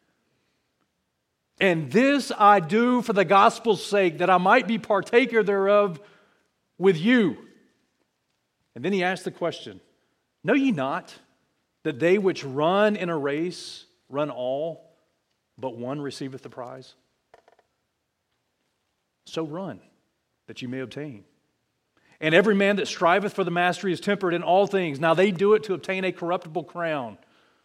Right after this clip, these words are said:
Man, you, you run a race, you run a five K, you run a ten K, you get a medal, you get a trophy. That's a corruptible crown. God says you need to run so that you can get an incorruptible crown, something that's eternal.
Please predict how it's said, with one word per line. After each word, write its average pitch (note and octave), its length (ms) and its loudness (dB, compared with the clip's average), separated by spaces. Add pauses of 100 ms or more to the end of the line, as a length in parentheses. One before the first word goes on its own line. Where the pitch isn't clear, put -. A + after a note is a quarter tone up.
(120)
Man, D#3+ 160 -4
you, D3 180 -4
you C#3 120 -4
run E3+ 180 4
a F3+ 80 2
race, F3 460 2
you C#3+ 100 -8
run F3 140 0
a D#3 40 0
five F3 320 2
K, F3+ 180 2
you E3 100 -4
run F3 140 -4
a D3+ 40 -8
ten F#3 240 -6
K, F3 220 -2
you D#3 100 -2
get E3 120 -2
a - 20 -4
medal, E3+ 360 0
you D#3 60 -6
get E3+ 120 -2
a C#3 40 -8
trophy. F3 480 -2 (240)
That's A3 160 0
a G#3+ 60 2
corruptible F3+ 640 2
crown. C3 460 -6 (2750)
God A3 220 8
says G3 240 2
you B3+ 80 2
need C#4 200 4
to G#3+ 80 6
run G#3 640 6
so A3 180 4
that A3+ 100 6
you A3 140 -2
can A3 160 0
get A3+ 160 4
an A#3 140 4
incorruptible B3+ 1300 2 (300)
crown, B3 600 6
something C4+ 380 2
that's B3 180 4
eternal. B3+ 920 2